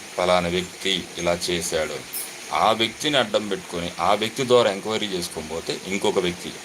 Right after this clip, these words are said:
అలా ఒక చైన్ లింక్, చైన్ లింక్ వెళ్తే ఫైనల్గా ఈ సూత్రధారి దొరికాడు. ఈ సూత్రధారి,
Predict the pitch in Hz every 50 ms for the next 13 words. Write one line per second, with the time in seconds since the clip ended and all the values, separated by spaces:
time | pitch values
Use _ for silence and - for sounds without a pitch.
0 | - - 98 113 135 135 123 98 95 82 - - - 101 117 131 135 135 127 123
1 | 117 - 101 87 - 95 98 101 107 107 110 107 95 - 78 80 82 87 87 95
2 | 113 92 78 80 82 - - - - - - - - - - - - - - -
3 | - 87 87 95 104 107 107 107 101 104 107 95 85 90 90 - - - - -
4 | - - - - - - - - - - - 104 104 104 95 95 - - - 151
5 | 151 - - - 143 123 92 95 92 92 92 113 117 104 92 82 78 - 67 -
6 | - - - - - - - - - - - - - - - 87 90 90 - -
7 | 143 156 147 - 143 123 110 95 92 90 90 92 104 95 82 87 190